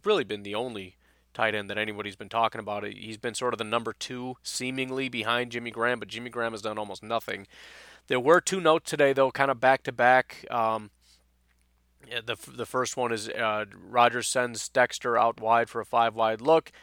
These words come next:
hits Jimmy Graham on a quick out to beat the blitz, and then Rodgers sends Vitale out wide,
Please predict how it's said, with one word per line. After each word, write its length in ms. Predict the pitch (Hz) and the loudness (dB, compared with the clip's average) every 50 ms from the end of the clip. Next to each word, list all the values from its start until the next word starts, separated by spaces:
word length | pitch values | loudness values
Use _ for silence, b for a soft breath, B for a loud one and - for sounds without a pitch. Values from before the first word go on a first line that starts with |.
| b b | b b
hits 220 | - 147 143 - | -2 -2 -2 -2
Jimmy 280 | - - 147 139 131 123 | -2 -4 -4 -4 -4 -4
Graham 300 | 123 120 120 120 123 113 | -2 2 2 2 2 2
on 80 | 110 107 | -2 -4
a 40 | |
quick 280 | - - 135 127 120 - | -4 -6 -6 -4 2 4
out 260 | 120 120 117 117 - | 6 6 6 4 0
to 80 | - 107 | -10 -12
beat 240 | 107 117 113 113 - | -10 -10 -10 -10 -10
the 60 | 101 | -14
blitz, 500 | 90 - 139 180 185 175 - - - b b b b b b b | -6 4 4 4 4 4 0 -4 -4 b b b b b b b
and 100 | - 135 | -2 0
then 140 | 139 139 127 | 2 2 4
Rodgers 400 | 123 127 127 127 120 127 110 - | 8 8 8 8 6 2 -4 -2
sends 240 | - 131 117 107 107 | -2 -2 -2 -4 -6
Vitale 480 | 107 113 - 180 226 240 226 185 147 | -10 -2 2 4 6 6 6 6 6
out 200 | 131 120 117 110 | 6 6 6 4
wide, 400 | 107 113 110 107 110 113 117 120 | 4 6 6 8 6 6 2 -2